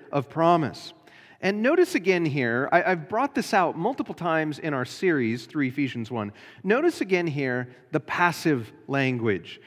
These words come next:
We didn't actively seal ourselves. God the Father sealed us with the Holy Spirit in such a way that we're then connected permanently to Christ. So God the Father sealed us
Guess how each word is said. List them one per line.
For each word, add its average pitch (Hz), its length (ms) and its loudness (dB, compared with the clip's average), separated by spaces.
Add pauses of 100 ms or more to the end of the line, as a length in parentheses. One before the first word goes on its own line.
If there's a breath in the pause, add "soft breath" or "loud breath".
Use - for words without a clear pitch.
(120 loud breath)
We 220 240 2
didn't 220 380 0 (100)
actively 170 800 2
seal 135 500 2
ourselves. 113 720 -2 (320 loud breath)
God 190 300 4
the - 80 2
Father 175 680 2 (160 loud breath)
sealed 220 600 0
us 139 260 2 (100)
with 190 320 -2
the 190 100 0
Holy 180 280 2
Spirit 143 580 -2 (220 loud breath)
in 156 140 0
such 175 260 2
a 165 60 0
way 143 180 2
that 135 160 -4
we're 135 120 0
then 123 300 -2 (200 loud breath)
connected 123 440 -2
permanently 107 540 -6
to 101 80 -6
Christ. 120 560 -2 (240 loud breath)
So 185 300 2
God 196 440 -2
the 208 80 2
Father 143 480 0
sealed 214 520 0
us 113 340 0